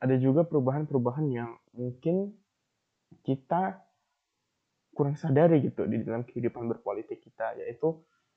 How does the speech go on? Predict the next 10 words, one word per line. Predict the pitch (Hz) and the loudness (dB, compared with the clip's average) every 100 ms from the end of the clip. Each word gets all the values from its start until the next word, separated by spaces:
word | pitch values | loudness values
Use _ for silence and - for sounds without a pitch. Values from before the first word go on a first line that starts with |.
| _ _ _ - | _ _ _ -2
eh, | 117 117 117 113 - _ _ _ _ _ | 0 2 0 -2 -8 _ _ _ _ _
kita | - 123 147 | -4 -4 -2
tuh | 208 202 196 156 | 2 2 2 2
jarang | 131 127 151 139 | 0 0 0 0
nyadari | 120 - - 151 | 0 -2 -2 -2
kalau | 104 101 78 - _ _ _ _ _ _ _ _ _ _ | -4 -2 -6 -8 _ _ _ _ _ _ _ _ _ _
perubahan-perubahan | 135 127 127 135 131 127 131 131 131 | -2 2 2 2 0 0 0 -2 -4
yang | 131 | -2
terjadi | 127 127 127 120 120 | 2 2 2 0 -2
itu | - 190 | 0 0